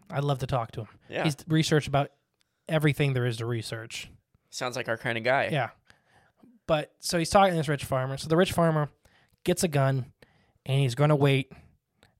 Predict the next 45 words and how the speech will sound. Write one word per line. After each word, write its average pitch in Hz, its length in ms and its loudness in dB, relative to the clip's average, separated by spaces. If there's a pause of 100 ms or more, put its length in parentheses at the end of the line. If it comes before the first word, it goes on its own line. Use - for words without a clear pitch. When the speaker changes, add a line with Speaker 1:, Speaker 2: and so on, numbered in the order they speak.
Speaker 1:
in 143 120 2
the 139 60 2
barn 127 500 0
with 143 100 -8
the 139 80 -4
lights 120 280 -2
off 120 280 -2 (340)
for 135 100 -6
whatever 131 360 0 (200)
creature 131 540 -2 (220)
has 131 160 -2
killed 123 460 -2 (200)
his 127 180 -6
prized 120 300 -2
peacocks, 120 480 -6
'cause 135 120 -2
he's 127 120 -4
still 151 120 -2
got 135 140 -2
more 127 140 -4
peacocks. - 640 -10
Speaker 2:
Mm-hmm. 113 220 -14 (100)
So - 120 -6
it's 139 120 -4
gonna 135 140 -4
be 117 120 -6
bad, 101 180 -2
Speaker 1:
<clears throat> 233 160 2
Speaker 2:
probably. 82 200 -4 (100)
Speaker 1:
Yeah. 143 180 6 (400)
Uh, 151 160 2 (160)
he 139 140 -2
didn't 151 340 0
patch 151 260 4
up 170 100 0
the 127 60 -2
hole 147 220 2
in 160 60 2
the 160 80 2
fence 156 300 0
that 143 60 -6
got 139 160 2
into 143 80 0
the 143 80 -2
barn, 135 480 -2